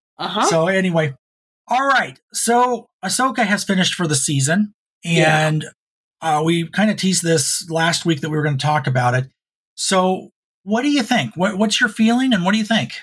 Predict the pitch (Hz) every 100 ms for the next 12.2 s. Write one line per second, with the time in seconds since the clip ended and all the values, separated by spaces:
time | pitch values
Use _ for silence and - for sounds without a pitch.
0 | _ _ _ _ - 311 254 175 - 240
1 | 254 269 269 _ _ - 381 247 - 247
2 | 381 - _ _ - 226 277 220 156 127
3 | 127 - 113 107 139 156 190 190 180 -
4 | 175 156 147 143 147 - _ 156 175 202
5 | 165 135 131 123 127 131 - 113 - -
6 | - 71 - - - 117 80 - _ -
7 | 151 156 135 - _ _ 180 180 156 151
8 | 135 131 117 - 90 82 - 120 - -
9 | 131 - 123 120 - 117 - 147 135 120
10 | - _ _ _ _ 214 214 254 262 269
11 | 262 - - 190 - 156 151 165 _ 135
12 | 127 127